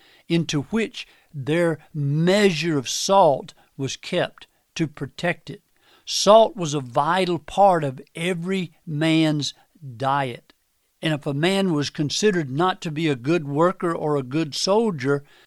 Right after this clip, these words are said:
he was said to not be worth his salt, the salt with which he was compensated.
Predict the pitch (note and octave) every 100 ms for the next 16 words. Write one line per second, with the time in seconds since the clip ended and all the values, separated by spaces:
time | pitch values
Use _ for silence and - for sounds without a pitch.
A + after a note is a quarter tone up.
0 | _ _ F3+ F#3+ E3+ - G3+ G3 C#3+ D#3+
1 | C#3+ C#3 E3 F3+ B3+ D3 D#3+ D#3+ C#3 C3
2 | D#3+ D#3 - _ - D3+ C#3+ C#3 - _
3 | - - - D#3+ D3 - - - _ -
4 | C#3 - F#3+ F#3+ - D#3+ D3 - F#3+ -
5 | G3 F3+ D3+ D3 - _ _ - - E3
6 | E3+ D3+ C#3+ B2+ - _ - - C#3 A#2+
7 | -